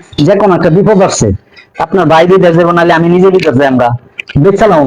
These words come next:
লাগবো, মানে কাগজ ছাড়া কমসে কম আপনার বিশ হাজার টাকা কম ফোন লাগবো। যদি কাগজটা দেখাইতে পারেন, অরিজিনাল কাগজটা থাকে, বর্তমানে ভাওতাবাজির অভাব নাই, অরিজিনাল কাগজ থাকে, তাইলে অবশ্যই আপনি আরেকজনের কাছে বেচতে পারবেন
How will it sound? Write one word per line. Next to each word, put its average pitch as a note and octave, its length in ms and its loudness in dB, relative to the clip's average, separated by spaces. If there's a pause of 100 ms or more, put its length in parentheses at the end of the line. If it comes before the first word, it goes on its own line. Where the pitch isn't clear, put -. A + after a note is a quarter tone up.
লাগবো, G2+ 180 -2 (280)
মানে B2+ 120 -2 (100)
কাগজ G#3 300 2
ছাড়া F3+ 180 2
কমসে G3+ 240 0
কম F3 100 0 (100)
আপনার E3 240 0
বিশ F3+ 140 -2
হাজার C#3 200 -2
টাকা D3 160 0
কম F3 160 0
ফোন D#3+ 180 0
লাগবো। B2 200 -2
যদি D3 180 0
কাগজটা F#3 380 -2
দেখাইতে F#3 240 0
পারেন, A#3 240 2
অরিজিনাল D#3 400 0
কাগজটা G3 380 0
থাকে, F#3 200 2 (560)
বর্তমানে G#3 420 0
ভাওতাবাজির F3+ 500 2
অভাব C#3+ 220 0
নাই, G#2+ 100 0 (340)
অরিজিনাল G#3 400 2
কাগজ A#3 220 2 (100)
থাকে, A#3+ 200 2 (420)
তাইলে G#3 220 2 (120)
অবশ্যই A3+ 400 2
আপনি G#3 140 2 (120)
আরেকজনের F#3 400 2
কাছে F#3 200 0
বেচতে G3+ 300 0
পারবেন B2 240 0